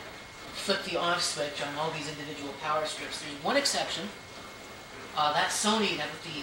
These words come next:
analog face, I think runs off of a battery. So, some clever clog is probably gonna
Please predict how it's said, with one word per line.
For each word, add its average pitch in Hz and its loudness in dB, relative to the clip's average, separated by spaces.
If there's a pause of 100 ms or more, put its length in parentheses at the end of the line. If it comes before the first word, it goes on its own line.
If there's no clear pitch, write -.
(140)
analog 165 0
face, - -2
I 160 2
think 190 0 (100)
runs 175 -4
off 147 4
of 143 -2
a - -4
battery. - 0 (880)
So, 143 -2 (1080)
some 202 -2
clever 185 6
clog 156 2
is 147 -2
probably 160 2
gonna 160 -6